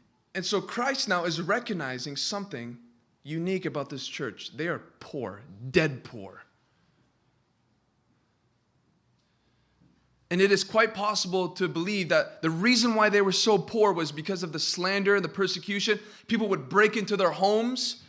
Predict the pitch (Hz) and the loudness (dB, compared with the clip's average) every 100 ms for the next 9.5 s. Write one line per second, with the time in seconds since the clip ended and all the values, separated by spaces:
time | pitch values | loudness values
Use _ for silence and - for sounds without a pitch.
0 | - _ _ _ _ _ _ _ _ _ | -20 _ _ _ _ _ _ _ _ _
1 | _ - 185 233 220 202 185 208 214 185 | _ -6 -2 0 0 2 4 6 4 2
2 | 180 170 185 156 196 185 165 - - 170 | 0 0 -4 -2 -2 -2 -4 -14 -4 -2
3 | 170 175 202 208 190 190 170 185 202 202 | 0 0 2 2 4 2 2 0 -2 -2
4 | 170 - 202 202 202 180 190 196 190 180 | -2 0 0 0 -2 0 0 -2 -2 -2
5 | 180 - - 170 170 208 196 196 175 170 | -4 -12 -6 -4 0 0 0 -2 -2 -2
6 | 175 175 214 190 170 156 - - 202 202 | -2 -2 -2 -2 -2 0 -2 2 4 4
7 | 202 202 185 175 147 180 196 185 175 151 | -2 -4 -2 -2 -2 -2 -2 -2 -4 -4
8 | 180 180 175 156 - 170 175 - 190 202 | -4 0 0 -2 -4 -4 -2 0 0 0
9 | 175 180 190 202 | -4 0 4 4